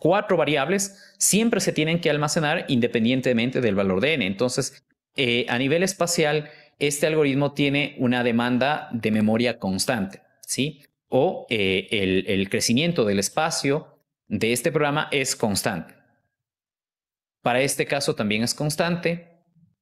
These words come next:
Para este caso que hemos analizado también es constante, ¿ok?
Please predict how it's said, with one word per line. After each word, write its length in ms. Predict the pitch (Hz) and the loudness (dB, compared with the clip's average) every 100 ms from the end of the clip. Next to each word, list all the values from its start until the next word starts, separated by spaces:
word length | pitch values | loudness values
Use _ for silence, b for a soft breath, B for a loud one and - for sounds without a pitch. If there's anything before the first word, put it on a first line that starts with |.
| _ B B B _ | _ B B B _
Para 180 | 127 143 | 0 0
este 220 | 147 165 | 0 -2
caso 220 | 143 147 | 0 0
que 60 | 131 | 0
hemos 180 | 127 | 0
analizado 580 | 131 120 120 139 143 - | 0 0 0 0 -2 -2
también 480 | - 113 117 127 147 | -2 0 2 0 0
es 120 | 123 | -2
constante, 760 | - 113 - 156 170 175 170 - _ _ _ _ | -2 -4 -2 -2 -2 -4 -6 -8 _ _ _ _
¿ok? 160 | 120 | -4